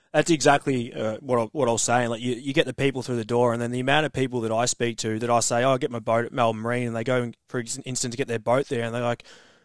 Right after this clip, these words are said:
"We walked upstairs. You should have seen the tackles <laughs> upstairs. Well, we didn't even know that was there." Like, it, it is, like, the range that's up there is, is fantastic. You've got multiple bait freezers. You've got caters for everyone there. But then, of course,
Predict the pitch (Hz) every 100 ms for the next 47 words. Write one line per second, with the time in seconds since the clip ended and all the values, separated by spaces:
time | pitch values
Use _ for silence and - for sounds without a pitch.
0 | _ _ 160 185 240 196 - - 156 117
1 | 123 226 214 139 - 139 170 165 - -
2 | - 185 - - 151 202 135 117 135 202
3 | 160 131 131 131 120 107 165 226 123 131
4 | 127 - - - 156 147 156 170 151 -
5 | _ _ _ _ 151 151 - 143 139 147
6 | 175 151 135 131 147 131 110 113 117 -
7 | - 131 120 - 123 113 123 117 135 131
8 | 117 131 131 135 147 - 127 117 120 -
9 | 123 113 113 107 113 120 - - 139 135
10 | - 120 123 123 113 120 131 123 156 156
11 | 147 - 165 160 -